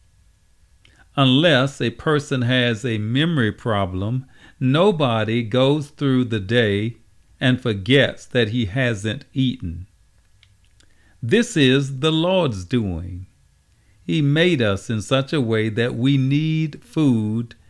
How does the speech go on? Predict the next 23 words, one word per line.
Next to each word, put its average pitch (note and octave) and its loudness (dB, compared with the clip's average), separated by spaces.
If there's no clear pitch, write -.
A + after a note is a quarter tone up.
to D#3 -4
sustain D#3 -2
our C3 0
body G2+ -2
in C#3 2
order D3+ 4
for A#2 0
us C#3 2
to - -2
function D3+ -4
properly. G2 -6
But C3 2
my E3 2
friend, D#3 -2
you D3+ 2
and D3 4
I B2+ 0
are B2 2
not D3+ 0
only C#3 0
a A#2 0
physical C#3+ 0
being, G2 -2